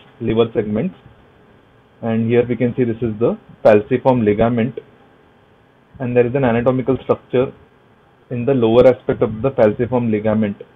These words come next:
It is referred to as the ligamentum teres hepatis. Okay, it's a remnant of left umbilical vein. Okay, and, uh, we'll be asked about the various other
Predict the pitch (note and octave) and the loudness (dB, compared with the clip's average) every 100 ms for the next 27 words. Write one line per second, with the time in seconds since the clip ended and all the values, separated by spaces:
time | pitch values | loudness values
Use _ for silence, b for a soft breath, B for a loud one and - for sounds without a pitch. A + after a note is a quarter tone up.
0 | _ _ _ _ - A2+ A2 A#2+ A#2+ A2+ | _ _ _ _ -12 -8 -6 -2 -2 0
1 | B2+ A2+ G#2 D3 - A#2 A2 B2 B2+ B2 | 4 4 4 -2 0 0 0 0 0 -2
2 | A#2 C#3 G#3+ - - _ _ - A2 B2 | 0 -2 -2 -8 -20 _ _ -2 0 0
3 | E3+ - - A2+ A2+ A2 G#2 - _ _ | -4 -8 -6 2 4 4 0 -4 _ _
4 | G#2+ D#3 C#3+ - B2 A2 G#2+ A#2+ C3 B2+ | -10 -6 -6 -2 -2 0 0 -2 0 2
5 | A#2+ - _ _ _ _ _ - A2+ - | 2 0 _ _ _ _ _ -2 0 0
6 | - - A2+ A2+ A2+ C3 G#2+ G#2+ G#2 F#2+ | -4 -4 -2 0 2 0 0 0 -2 -4
7 | - _ _ _ _ _ A#2 C#3 F3+ - | -14 _ _ _ _ _ -14 -10 -12 -14
8 | _ _ _ _ _ _ _ _ A#2+ A2+ | _ _ _ _ _ _ _ _ -6 -4
9 | A2 A2 A2 G#2+ G#2+ A2 - _ _ A#2 | -4 -6 -4 -4 -6 -10 -20 _ _ -8
10 | A#2 B2+ B2 A#2+ B2+ A#2 A#2 A2+ A#2+ A2 | 2 4 4 2 2 4 2 0 0 2
11 | A2+ C#3 - A2+ A#2+ | 2 -2 0 2 2